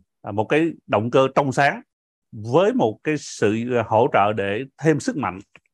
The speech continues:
À, hay nói khác hơn, phần Kinh Thánh trong Ephesos chương thứ năm này dạy người chồng phải lãnh đạo người vợ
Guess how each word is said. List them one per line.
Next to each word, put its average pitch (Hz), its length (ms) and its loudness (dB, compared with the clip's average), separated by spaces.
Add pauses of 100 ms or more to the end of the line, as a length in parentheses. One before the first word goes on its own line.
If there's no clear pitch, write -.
(400)
À, 117 140 0
hay 139 120 2
nói 156 120 2
khác 175 140 2
hơn, 139 220 2
phần 113 180 -2
Kinh 143 200 -2
Thánh 160 340 -4
trong 139 220 0
Ephesos 135 440 0
chương 131 180 -4
thứ 151 140 -2
năm 139 260 -2
này 104 240 -2 (500)
dạy 110 500 2 (520)
người 110 280 0
chồng 101 420 2 (300)
phải 120 100 -4
lãnh 127 440 -2
đạo 101 460 2 (600)
người 110 220 0
vợ 98 300 0